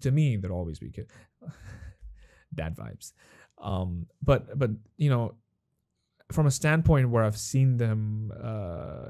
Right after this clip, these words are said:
you know, grow, especially from, from my drama times, from my theater days,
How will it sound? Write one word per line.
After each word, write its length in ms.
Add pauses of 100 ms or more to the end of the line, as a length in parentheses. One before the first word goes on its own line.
you 80
know, 80
grow, 160
especially 420
from, 300
from 140
my 100
drama 420
times, 480
from 140
my 140
theater 400
days, 420